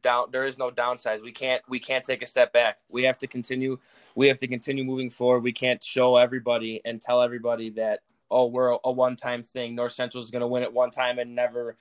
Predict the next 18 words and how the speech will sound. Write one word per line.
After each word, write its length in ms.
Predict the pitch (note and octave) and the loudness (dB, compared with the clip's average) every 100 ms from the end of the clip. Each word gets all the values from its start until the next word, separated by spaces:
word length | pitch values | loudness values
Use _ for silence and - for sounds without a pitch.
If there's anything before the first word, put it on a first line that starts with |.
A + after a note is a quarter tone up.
| _ - | _ -4
and 180 | B2 B2 | 0 4
never 220 | B2+ A#2+ | 2 2
do 160 | B2 | -4
it 80 | B2 | -4
again." 280 | A#2 A#2+ A#2 | -2 -2 0
No, 140 | A#2+ | 0
we 140 | A#2+ C3 | 0 0
wa-, 140 | C3+ - | -4 -2
we 120 | C#3+ | 0
wanna 180 | D3 C#3+ | 2 2
be 140 | C3 | 0
back. 320 | A#2 A#2 B2 - | 0 0 0 2
Our 160 | B2+ | 2
goals 300 | A2+ B2+ B2 | 2 -2 -2
are 40 | B2+ | -4
the 80 | |
same. 400 | A#2+ A#2+ A#2 B2 C3+ | -6 -8 -8 -10 -16
We, 220 | A#2+ B2 | -14 -12